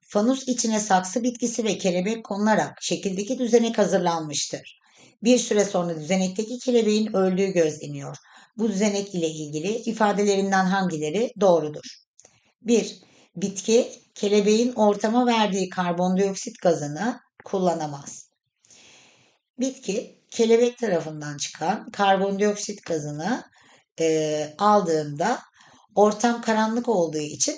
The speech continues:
fotosentez, e, olayı gerçekleştiremeyecektir.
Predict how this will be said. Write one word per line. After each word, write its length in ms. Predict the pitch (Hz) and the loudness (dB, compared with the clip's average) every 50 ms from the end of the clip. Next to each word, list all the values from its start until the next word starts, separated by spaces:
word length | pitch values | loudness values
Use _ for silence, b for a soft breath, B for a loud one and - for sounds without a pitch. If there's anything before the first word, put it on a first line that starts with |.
| - - - | -10 -18 -12
fotosentez, 920 | - - 208 214 214 202 - 208 208 196 190 - 233 226 214 220 - - | -8 -6 -4 -4 -2 2 2 2 2 2 2 2 2 2 0 -2 -4 -4
e, 380 | 156 156 151 151 151 151 151 147 | -2 0 0 0 -2 -2 -4 -2
olayı 320 | 156 170 156 156 214 277 - | 0 0 0 0 0 0 2
gerçekleştiremeyecektir. 1600 | 269 247 240 226 - 240 214 220 - 202 190 185 - - 156 151 147 139 135 135 131 127 - - - _ _ - 208 247 - - | 2 2 2 2 2 0 0 0 0 -2 -2 -2 -2 -2 -2 -4 -4 -4 -6 -8 -8 -8 -8 -10 -12 _ _ -4 -2 -2 -4 -6